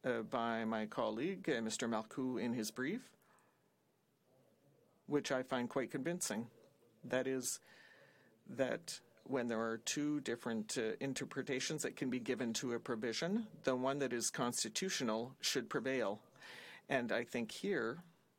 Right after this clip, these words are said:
uh, for us it's clear, in fact, that the interpretation that we suggest to you,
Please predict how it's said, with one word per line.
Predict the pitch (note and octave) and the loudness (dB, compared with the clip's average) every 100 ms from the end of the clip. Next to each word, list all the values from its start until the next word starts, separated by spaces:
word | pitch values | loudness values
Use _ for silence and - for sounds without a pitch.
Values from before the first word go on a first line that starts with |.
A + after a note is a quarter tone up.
| _ _ - - _ _ _ _ - _ - | _ _ -20 -20 _ _ _ _ -20 _ 0
uh, | C3 | 0
for | A2 C#3+ A#2 | 2 0 0
us | A#2 | 0
it's | A2 | -4
clear, | - E3+ D3 G2+ | -2 0 0 -2
in | - | -2
fact, | G2 A2+ E3 - - - - - _ _ _ _ _ _ _ F3 A#2+ A#2 | -2 -2 -4 -10 -12 -20 -20 -20 _ _ _ _ _ _ _ -8 -8 -2
that | A#2+ G#2+ - - - - _ _ - B2+ A#2+ | -2 -2 -6 -18 -20 -20 _ _ -12 -10 -8
the | B2 A2+ G#2+ A2+ | -4 -2 -2 -2
interpretation | B2 - - A#2 A#2 - G2+ G#2 | -2 -2 -2 -2 0 0 0 0
that | A2 - | -2 -2
we | A2+ A2 F#2 | -4 -2 -4
suggest | - - A2+ D#3+ A3 - | -4 -2 0 0 0 -4
to | A#2+ | -2
you, | G#2 A#2+ | 0 -2